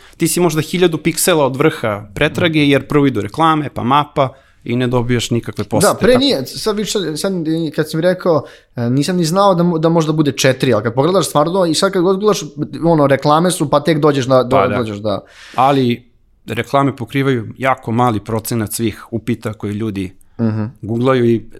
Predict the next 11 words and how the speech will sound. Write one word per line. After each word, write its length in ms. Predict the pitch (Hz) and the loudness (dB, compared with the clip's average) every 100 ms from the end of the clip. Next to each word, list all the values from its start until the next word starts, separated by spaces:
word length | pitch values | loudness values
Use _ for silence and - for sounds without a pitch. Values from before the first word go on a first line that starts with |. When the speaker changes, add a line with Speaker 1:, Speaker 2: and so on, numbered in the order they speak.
| - - | -20 -6
Speaker 1:
prostor 380 | 120 117 - 104 | 0 0 0 -2
za 160 | 107 | 0
S 280 | 110 - - | 0 -2 -6
E 100 | 101 | -6
O 60 | 101 | -6
je 140 | 98 | -6
i 40 | |
dalje, 520 | 101 104 101 98 101 98 | -4 -2 -4 -6 -10 -14
ovaj, 360 | 101 98 95 95 _ - | -16 -16 -16 -18 _ -10
jako 300 | 104 95 95 | -8 -8 -8
veliki. 360 | 90 92 - | -10 -10 -18